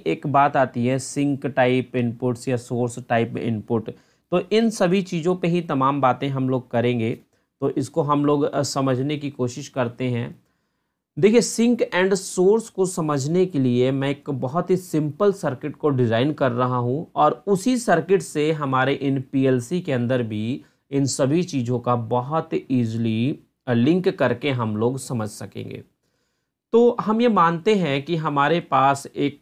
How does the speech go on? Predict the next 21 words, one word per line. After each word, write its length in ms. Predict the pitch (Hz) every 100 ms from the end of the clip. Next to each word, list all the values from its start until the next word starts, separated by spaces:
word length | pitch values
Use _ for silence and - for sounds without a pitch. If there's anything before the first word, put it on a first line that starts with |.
| -
कोई 540 | 123 120 113 113 143 160
सप्लाई 800 | - - 170 - 175 175 190 147
है, 260 | 113 - - _ _ _ _ _ _ _ _ _ _ _ _ _ _ _ _ _ _ _ _ _ _ _ _ _ _ _ 233
वो 100 | 262
कोई 280 | 226 220 254
भी 120 | 208
सप्लाई 380 | 185 160 143 135
हो 120 | 123
सकती 420 | 123 117 - 123
है, 100 | 147
वो 160 | 151 131
चाहे 300 | 131 131 -
एसी 380 | 123 117 151 151
हो, 240 | 127 127
चाहे 360 | 120 117 107 113
वो 180 | 107 107
डीसी 400 | 104 107 123 143
हो। 340 | 117 143 - _ _ _ _ _ -
इस 340 | 214 247 214
सप्लाई 480 | 196 185 160 143 185
से, 380 | 180 135 147